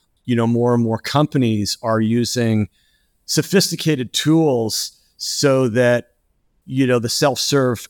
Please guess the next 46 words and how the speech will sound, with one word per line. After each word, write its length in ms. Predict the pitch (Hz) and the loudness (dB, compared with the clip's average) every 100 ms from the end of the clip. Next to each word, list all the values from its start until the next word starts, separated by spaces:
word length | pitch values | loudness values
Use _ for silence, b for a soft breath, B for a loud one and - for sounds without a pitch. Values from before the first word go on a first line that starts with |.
| - | -2
uh, 140 | 123 | -2
business 460 | 98 131 117 123 - | 0 -2 0 -4 -2
case, 260 | 123 120 | -2 -2
so 80 | 139 | -2
whether 220 | 131 127 | 0 0
they're 100 | 127 | 0
bolting 360 | 107 123 - 120 | -2 -4 -4 -4
Tableau 520 | - 127 110 131 131 | -2 -2 0 2 2
onto 320 | 123 123 - | 2 -2 -2
their 120 | 120 | -2
data 260 | 110 127 120 | 0 0 0
warehouse, 600 | 120 123 117 120 120 - | 0 0 0 0 0 -2
or 60 | 123 | -2
whether 240 | 123 127 | -2 0
they're 80 | 123 | 0
using 340 | 120 123 120 | -2 -2 -4
tools 400 | 110 127 123 123 | -4 -2 -2 -2
like 240 | 135 123 - B B B B B _ _ _ 131 | 2 0 0 B B B B B _ _ _ 0
Redshift 520 | 143 131 143 131 - | 0 2 -2 -2 -4
and 120 | 113 | -6
Segment, 720 | - 156 143 135 135 135 135 | -2 0 0 0 -2 -2 -2
and 180 | 139 131 131 | -2 -2 -2
there's 180 | 135 | -2
a 60 | 147 | 2
number 420 | 139 147 160 147 | 2 2 2 2
of 160 | 135 - _ _ _ _ | 0 -4 _ _ _ _
pretty 160 | 151 135 | -2 0
good 300 | 107 127 98 | 0 -2 -2
tools 420 | - 143 131 - - | -2 0 0 -4 -4
out 220 | 123 127 - | -2 -2 -2
there, 240 | 127 107 | 0 0
but 300 | - 117 110 b b b _ _ | 0 0 0 b b b _ _
it's 240 | 127 - | -2 0
important 520 | 127 - 139 160 160 | -2 -2 0 0 0
for 180 | - 139 | -4 -2
me, 340 | 127 127 131 120 | 0 2 2 0
for 220 | - 127 | -2 0
my 200 | 120 117 | 2 2
marketers 580 | 117 120 - 117 107 - | 0 0 -2 -4 -4 -4
to 100 | 117 | -2
be 100 | 110 | 0
looking 360 | 117 - 123 | 0 0 -2
at 140 | 113 - | -2 -4
their 160 | 110 | -6
own 220 | 113 120 113 | -2 0 2
data 460 | 117 120 113 104 | 2 2 2 -2